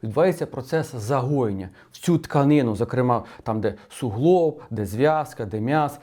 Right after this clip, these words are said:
закачується вода і виникає процес загоєння через запалення. А всі ми знаємо з вами п'ять цих ознак запалення. Це що? Це набряк, закачка води,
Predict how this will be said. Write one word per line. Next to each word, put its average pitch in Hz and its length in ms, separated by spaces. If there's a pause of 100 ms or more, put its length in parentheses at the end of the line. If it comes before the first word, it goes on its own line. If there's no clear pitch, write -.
(160)
закачується 123 720
вода 139 480 (200)
і 156 80
виникає 143 420
процес 151 360
загоєння 139 560
через 139 320
запалення. 127 560
А - 20
всі 160 200
ми 190 100
знаємо 151 500
з 110 60
вами 139 200
п'ять 139 300
цих - 180
ознак 117 260
запалення. 104 440
Це 147 140
що? 127 300 (240)
Це 151 160
набряк, 208 400
закачка 180 500
води, 151 400